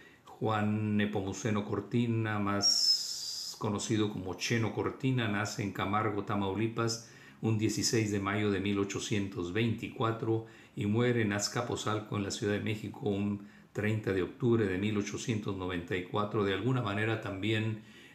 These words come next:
eh, si no hecho prisionero en toda la extensión de la palabra, sí aislado, eh, y imposibilitado, eh, por el gobierno de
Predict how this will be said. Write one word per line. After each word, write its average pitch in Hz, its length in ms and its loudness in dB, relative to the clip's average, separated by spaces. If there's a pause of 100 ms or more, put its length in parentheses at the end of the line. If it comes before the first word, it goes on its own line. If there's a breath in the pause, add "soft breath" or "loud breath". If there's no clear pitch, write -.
(180 loud breath)
eh, 95 880 0 (100)
si 127 220 2
no 131 640 2
hecho 123 400 2
prisionero 113 880 2 (360 loud breath)
en 104 180 0
toda 117 180 4
la 113 60 6
extensión 107 420 0
de 120 60 2
la 104 160 2
palabra, 107 420 0
sí 113 280 0
aislado, 101 680 0 (500 loud breath)
eh, 98 560 -4
y 104 380 -6
imposibilitado, 104 1200 2 (140)
eh, 90 580 -2
por 95 160 0
el 90 100 -4
gobierno 98 540 -2
de 90 520 -4